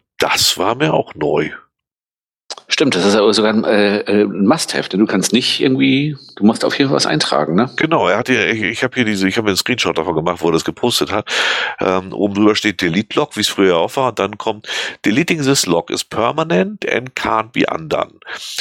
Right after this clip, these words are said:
Speaker 1: Äh, all images will be deleted and can't be resor-“, ach, die Images werden mitgelöscht, das war mir gar nicht so bewusst. Ähm,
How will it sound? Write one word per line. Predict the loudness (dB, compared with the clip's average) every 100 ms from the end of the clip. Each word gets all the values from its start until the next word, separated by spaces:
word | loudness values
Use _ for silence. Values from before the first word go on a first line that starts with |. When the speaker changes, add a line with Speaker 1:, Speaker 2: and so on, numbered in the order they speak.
| -6 0
Speaker 1:
Äh, | 2
all | 2 2 0
images | 0 0 0 2
will | 2
be | 4 2
deleted | 2 2 2 2 0
and | -2 -4
can't | -2 -2 -4
be | -2 0
resor-“, | 0 -2 -2
ach, | -4 -4
die | -6
Images | -4 -4 -4 -2
werden | 0
mitgelöscht, | -2 -2 0 2 0 -2
das | -4
war | -4
mir | -2
gar | -2
nicht |
so | -4
bewusst. | -6 -4 -4 -4 -8 -14 -14 -10 -8 -6 -4
Ähm, | 0 0 -2